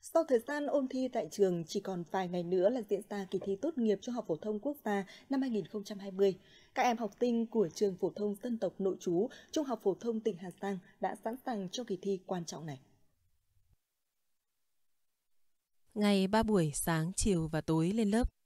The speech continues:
Speaker 2: các em học sinh nội trú của trường phổ thông dân tộc nội trú, Trung học phổ thông tỉnh Hà Giang vẫn duy trì đều đặn việc ôn luyện từ hơn một tháng nay để chuẩn bị cho kỳ thi tốt nghiệp trung học phổ thông quốc gia năm hai nghìn không trăm hai mươi.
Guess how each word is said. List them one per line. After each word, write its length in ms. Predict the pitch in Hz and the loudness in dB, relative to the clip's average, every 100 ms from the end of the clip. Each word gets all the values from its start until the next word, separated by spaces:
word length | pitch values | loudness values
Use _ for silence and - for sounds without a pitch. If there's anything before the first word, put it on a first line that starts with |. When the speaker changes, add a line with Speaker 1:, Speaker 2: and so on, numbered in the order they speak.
| - | -6
Speaker 2:
các 80 | 240 | -2
em 140 | 214 | 0
học 160 | 202 165 | 0 0
sinh 260 | 214 190 | 0 2
nội 140 | 190 147 | 2 0
trú 220 | 190 156 | -2 -2
của 120 | 226 180 | 0 0
trường 320 | 180 160 151 | 2 0 0
phổ 140 | 156 | -2
thông 160 | 170 190 | 0 0
dân 140 | 185 | 0
tộc 180 | 175 143 | -2 -2
nội 140 | 151 | -2
trú, 300 | - 170 156 | -2 -2 -2
Trung 180 | - 202 | -2 -2
học 120 | 190 160 | -2 -2
phổ 80 | |
thông 240 | 139 185 165 | -2 -2 -2
tỉnh 160 | 156 | -4
Hà 160 | 143 151 | -4 -2
Giang 260 | 156 175 170 _ _ - | 2 4 2 _ _ 2
vẫn 200 | 220 226 | 4 4
duy 140 | 262 | 2
trì 220 | 233 214 170 | 2 0 2
đều 180 | 165 | 2
đặn 260 | 160 160 156 | 2 0 0
việc 220 | 165 156 | 0 0
ôn 180 | - 190 | 0 2
luyện 300 | 196 151 151 | 2 2 -2
từ 220 | - 160 | -2 -2
hơn 300 | 151 196 180 | 0 -2 -2
một 120 | 160 | -2
tháng 180 | 160 151 | -4 -2
nay 240 | 180 185 170 _ _ | 2 2 2 _ _
để 120 | 196 | 2
chuẩn 220 | 185 175 165 | 4 4 2
bị 140 | 131 | 0
cho 140 | - 226 | -2 -2
kỳ 160 | 185 | -4
thi 240 | - 214 196 | -4 -4 -2
tốt 120 | 254 | -2
nghiệp 200 | 240 160 | 0 0
trung 140 | - 190 | -2 -2
học 160 | 180 | -4
phổ 160 | - 139 | -4 -6
thông 240 | 190 180 | -4 -4
quốc 200 | 175 226 | -2 -4
gia 240 | - 190 175 | 0 0 0
năm 140 | 180 | -2
hai 100 | 180 | -2
nghìn 180 | 170 147 | -2 -4
không 220 | - 175 | -4 -4
trăm 180 | 190 180 | -4 -4
hai 120 | 185 | -2
mươi. 300 | 180 185 175 | 2 4 2